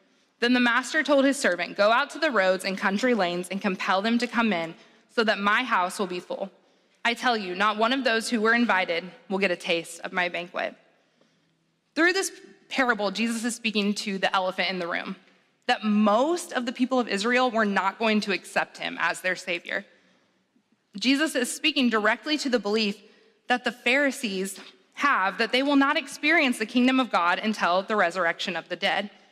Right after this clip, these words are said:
But Jesus is saying, "Hey, hello, I'm here right now. You don't have to wait until the resurrection of the dead to sit at this feast.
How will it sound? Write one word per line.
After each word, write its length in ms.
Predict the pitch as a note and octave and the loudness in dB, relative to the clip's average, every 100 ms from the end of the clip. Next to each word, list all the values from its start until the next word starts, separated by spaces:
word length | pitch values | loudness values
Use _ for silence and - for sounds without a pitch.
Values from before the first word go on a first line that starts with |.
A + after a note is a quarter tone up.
| _ _ _ _ _ | _ _ _ _ _
But 160 | G3+ G3 | -4 0
Jesus 400 | B3+ D#4+ F4 - | 2 4 2 -2
is 120 | A#3+ | -2
saying, 360 | A3+ G3 F#3 F#3+ - _ _ | 0 0 -2 -8 -14 _ _
"Hey, 420 | - F#4+ F3 F3+ - - - | 2 2 2 -4 -16 -6 2
hello, 460 | F#4 F#3 F3 F#3+ - - - | 4 4 4 0 -6 -18 -4
I'm 160 | B3+ D4+ | -2 0
here 440 | B3 G3+ F#3+ G3 - - | 2 4 4 0 -6 -4
right 280 | G3+ A3 G#3+ | 2 2 0
now. 340 | G3+ G3 D#3+ | -2 -2 -2
You 140 | E3+ G#3+ | -2 0
don't 140 | B3+ | 2
have 120 | B3+ | 2
to 80 | B3+ | 2
wait 360 | F#3+ A3+ C4+ - | 2 2 0 -2
until 220 | A3 A3+ | -2 -2
the 80 | G#3 | 0
resurrection 560 | G#3 G3+ G#3+ G3+ G#3 | 0 2 2 0 -2
of 100 | F3+ | -4
the 80 | F3 | -2
dead 220 | G#3+ A#3 | -2 -2
to 80 | G3 | -4
sit 180 | - A3 | -4 -2
at 100 | G#3+ | -2
this 200 | F3 - | -6 -8
feast. 380 | A#3+ F#3 - | -6 -6 -8